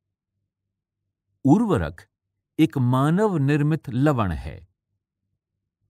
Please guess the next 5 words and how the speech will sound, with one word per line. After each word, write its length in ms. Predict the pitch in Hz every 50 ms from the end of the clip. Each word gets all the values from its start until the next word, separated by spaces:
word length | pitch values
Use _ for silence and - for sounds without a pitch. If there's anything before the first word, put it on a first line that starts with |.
| _ _ _ _ -
खाद 460 | - 104 95 82 85 110 151 165 170 - _ _ _ _ _ _ _ _ _ _ _ _ _ -
एक 180 | 127 135 131 - _
प्राकृतिक 680 | - 131 135 135 - - - 202 214 - - 240 214 - _
पदार्थ 420 | 143 127 107 98 104 143 165 143 - -
है 360 | 98 90 73 76 78 82 120